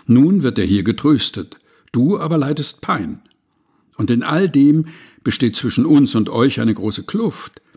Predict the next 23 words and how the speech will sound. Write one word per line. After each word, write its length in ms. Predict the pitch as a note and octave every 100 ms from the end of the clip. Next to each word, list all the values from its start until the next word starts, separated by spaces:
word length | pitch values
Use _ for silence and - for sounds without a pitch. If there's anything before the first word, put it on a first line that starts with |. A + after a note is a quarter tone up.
| _
dass 200 | B2 A#2
niemand, 540 | D3+ A3 E3+ G2 F2+ -
der 100 | G2
von 160 | G2+
hier 320 | F2 C3+ C#3 -
zu 300 | - B2+ B2
euch 280 | A#2+ G#2+
hinüber 480 | - G2 E3 C3 G2+
will, 240 | G#2 C3 - - - -
dorthin 520 | A2 A2+ - C3 B2
kommen 380 | - D#4 G#2+ D#2+
kann, 340 | - - - - - -
und 160 | C#3
auch 140 | C#3+ A2+
niemand 340 | E3+ F3+ D3
von 180 | - A#2+
dort 280 | C#3+ B2+ -
zu 180 | B2+ D#3
uns 300 | A3 - E3
herüber.“ 460 | - - - - _ _ _ _ _ _ _ _ _
Da 120 | -
sprach 420 | F2+ - G2+ G#2+ -
er: 340 | A#2 G#2+